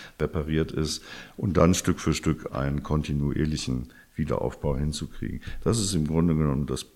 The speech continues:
so ein bisschen das Operative, was wir einem politischen Ziel, nämlich die Rückkehr der Bevölkerung zu ermöglichen,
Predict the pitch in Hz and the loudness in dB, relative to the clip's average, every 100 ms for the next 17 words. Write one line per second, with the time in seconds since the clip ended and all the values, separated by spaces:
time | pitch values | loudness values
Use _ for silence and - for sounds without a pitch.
0 | - - 73 71 76 73 - 67 65 - | -12 -4 -2 0 -2 -2 0 0 -2 -4
1 | - 69 71 76 - 73 69 65 64 - | -6 -4 -2 -4 -4 -6 -4 -6 -8 -14
2 | - 76 - 71 69 69 - - - - | -8 -4 -4 -2 0 0 -4 -14 -8 0
3 | 76 73 78 95 113 101 78 - - 73 | 0 2 2 2 2 0 0 -2 -2 0
4 | 73 67 - - - _ - 69 71 71 | 0 -2 -8 -20 -20 _ -4 0 2 2
5 | 69 - - - - - 87 - 85 76 | -2 -6 -14 -18 -6 0 2 6 6 4
6 | - 73 71 - 71 69 71 64 67 65 | 2 2 2 2 0 0 0 0 0 -2
7 | - 69 69 65 | -4 -4 -2 -4